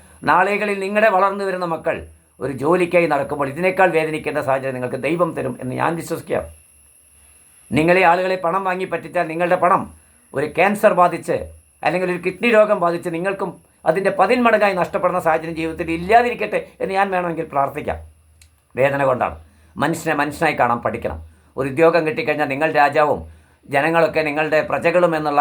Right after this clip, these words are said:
കാഴ്ചപ്പാട് മാറ്റിയില്ലെങ്കിൽ വലിയ പ്രത്യാഘാതങ്ങൾ നിങ്ങൾക്ക് നേരിടേണ്ടി വരുന്നുള്ളതിന് കാര്യം സൂചന ഞാൻ പറയുന്നത്, ഞാനൊരു അഭ്യർത്ഥന മുന്നോട്ട് വയ്ക്കുന്നത്, ഇവിടുത്തെ എല്ലാ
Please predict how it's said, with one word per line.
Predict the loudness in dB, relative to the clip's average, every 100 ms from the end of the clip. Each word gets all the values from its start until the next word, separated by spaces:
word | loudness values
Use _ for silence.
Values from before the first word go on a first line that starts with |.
| 4
കാഴ്ചപ്പാട് | 2 2 -2 0 0 2
മാറ്റിയില്ലെങ്കിൽ | -2 -2 -6 -4 -4 -6 -10 _ _ _ _ _ _ -4
വലിയ | 2 6 6 6
പ്രത്യാഘാതങ്ങൾ | -2 -2 0 2 0 0 -4 -6 -10
നിങ്ങൾക്ക് | -8 -6 -4
നേരിടേണ്ടി | -4 -2 -2 -2 0
വരുന്നുള്ളതിന് | -2 -2 -4 -4 0
കാര്യം | 0 0 -4
സൂചന | -2 0 0
ഞാൻ | 0
പറയുന്നത്, | 0 0 -2 -4 -10 -20 -16 -2
ഞാനൊരു | 0 4 2
അഭ്യർത്ഥന | 4 0 -2 -4
മുന്നോട്ട് | -4 -4 -2
വയ്ക്കുന്നത്, | -4 -4
ഇവിടുത്തെ | -4 -2 2
എല്ലാ | 4